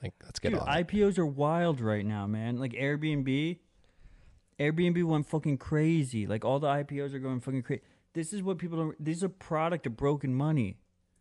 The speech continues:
Speaker 2: Like, this is
Speaker 1: Right.
Speaker 2: ridiculous. This is a ridiculous idea. Like, people think, like, "Oh, Wall Street bets, like, all this shit happened. Like, we need to tokenize securities." Like, it's fucking ridiculous. Like, people shouldn't have to fucking gamble in the casino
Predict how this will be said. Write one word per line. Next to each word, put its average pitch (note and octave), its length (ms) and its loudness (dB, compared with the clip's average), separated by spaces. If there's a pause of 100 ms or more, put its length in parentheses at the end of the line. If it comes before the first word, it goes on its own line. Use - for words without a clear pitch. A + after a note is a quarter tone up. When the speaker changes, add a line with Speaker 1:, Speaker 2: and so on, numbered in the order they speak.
(320)
Speaker 2:
Like, B2 200 -2
this C#3 180 -2
is D#3+ 80 -2
Speaker 1:
Right. D3+ 200 2
Speaker 2:
ridiculous. D#3+ 500 4
This C3+ 140 0
is - 40 0
a D#3 80 4
ridiculous D3 720 2
idea. B2+ 720 2 (440)
Like, C3 180 0
people F#3 260 6
think, D#3+ 380 2
like, B2 280 4 (400)
"Oh, D3+ 160 8
Wall C3 240 8
Street C3 280 -2
bets, C#3 300 4
like, A#2 140 2
all C3 140 6
this C3 140 4
shit C#3+ 200 2
happened. B2 420 4
Like, G#2 180 2
we B2+ 100 6
need C3 200 6
to C3 60 2
tokenize C3+ 500 4
securities." B2 580 0
Like, C3 180 -2
it's D3+ 160 0
fucking E3 420 2
ridiculous. C3+ 640 2 (320)
Like, C3 300 0
people F#3+ 320 4
shouldn't E3+ 360 0
have D3 300 2
to D3+ 80 2
fucking C#3 380 4
gamble C3+ 420 6
in C3 80 6
the A#2+ 80 4
casino A#2 720 4